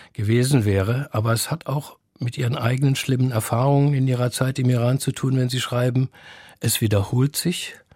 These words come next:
alles wiederholt sich.“ Was war, was ist das, was sich wiederholt?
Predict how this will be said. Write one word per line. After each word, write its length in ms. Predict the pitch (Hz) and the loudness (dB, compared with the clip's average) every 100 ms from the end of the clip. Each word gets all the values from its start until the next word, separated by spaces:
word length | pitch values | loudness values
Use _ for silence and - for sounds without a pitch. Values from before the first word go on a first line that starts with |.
| - - - | -20 -20 -12
alles 400 | - 123 143 - | -2 2 2 2
wiederholt 520 | 135 135 123 143 139 | 2 2 2 2 0
sich.“ 360 | - 139 - - _ _ - - - - _ - | 0 -2 -2 -10 _ _ -20 -20 -20 -20 _ -6
Was 240 | 131 - | -2 0
war, 400 | 123 123 143 139 - | -2 -2 -4 -8 -6
was 180 | 151 - | -4 -4
ist 420 | 151 - - - | -2 -2 -2 -4
das, 340 | 95 92 - - | -2 -2 -2 -2
was 220 | 98 - | -4 -2
sich 360 | 95 - - - _ _ | -2 -4 -8 -14 _ _
wiederholt? 640 | 107 101 95 98 101 - | 0 2 2 2 0 -4